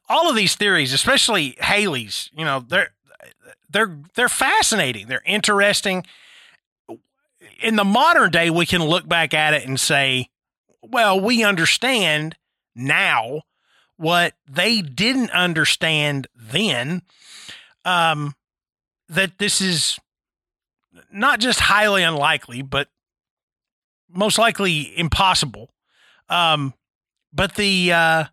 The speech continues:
but the theory essentially has been disproved. I mean, we're, we're not discussing something that they,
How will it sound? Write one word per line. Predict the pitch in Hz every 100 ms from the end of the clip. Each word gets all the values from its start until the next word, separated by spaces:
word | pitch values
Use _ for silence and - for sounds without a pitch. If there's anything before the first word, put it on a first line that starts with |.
| _ _ _ _ _ _ -
but | 170
the | 202
theory | - 294 339 269 185
essentially | 160 156 - - 311 339 - 202 139 131 123 131 _ _ _ _ _ _ _ -
has | 202 147
been | 196 185
disproved. | 151 139 - 294 240 110 - _ _ _ _ _ _ _ -
I |
mean, | 151 156
we're, | 175 214 -
we're | 196 254
not | 254 185
discussing | 180 - 240 214 208
something | 160 190 - 170 156
that | 156 -
they, | 175 180